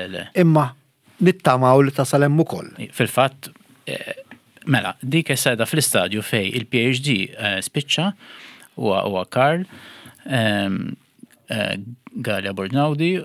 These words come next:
Speaker 1: u, u il-proġett wasal fl-istat fej il-P H D spiċċa, eh, għamilna proof of concept, ovvjament bil-limiti tal-fondi. Fondi erġajna mill-, minn Xjenza Malta,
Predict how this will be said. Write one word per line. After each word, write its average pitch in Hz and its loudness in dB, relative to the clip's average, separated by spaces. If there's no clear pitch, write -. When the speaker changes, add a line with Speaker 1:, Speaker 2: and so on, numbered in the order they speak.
Speaker 1:
u, 123 0
u 123 -2
il-proġett 123 -4
wasal 117 -2
fl-istat 113 0
fej 101 -4
il-P 117 -2
H 101 -2
D 98 -6
spiċċa, - -4
eh, 104 -2
għamilna 107 0
proof 120 0
of 113 -4
concept, - -4
ovvjament 113 -2
bil-limiti 135 4
tal-fondi. 139 -2
Fondi 123 2
erġajna 107 0
mill-, 104 -4
minn 101 -6
Xjenza 101 -4
Malta, 160 -2